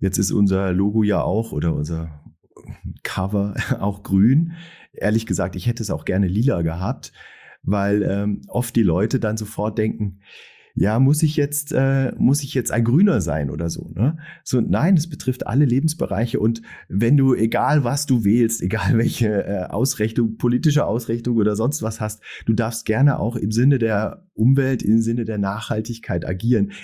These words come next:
ist nicht schlimm, ja? Das ist, äh, einfach wunderbar. Schönes, schönes Zeichen vom Change Management, wenn dann auch irgendwann die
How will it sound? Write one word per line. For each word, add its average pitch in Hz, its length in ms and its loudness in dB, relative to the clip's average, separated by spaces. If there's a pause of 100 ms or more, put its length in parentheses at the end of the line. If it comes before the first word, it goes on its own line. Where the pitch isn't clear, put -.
ist - 180 0
nicht 120 200 2
schlimm, - 500 0
ja? 113 180 -2 (680)
Das 101 160 0
ist, 104 160 -2
äh, 85 260 -2
einfach 90 320 -2
wunderbar. 92 640 0
Schönes, 131 500 -2
schönes - 500 -4 (560)
Zeichen 139 380 0
vom 104 240 0
Change 113 320 -2
Management, 107 500 -2
wenn 101 120 -4
dann 101 160 -4
auch 92 260 -4 (1300)
irgendwann 120 640 2
die 110 380 -2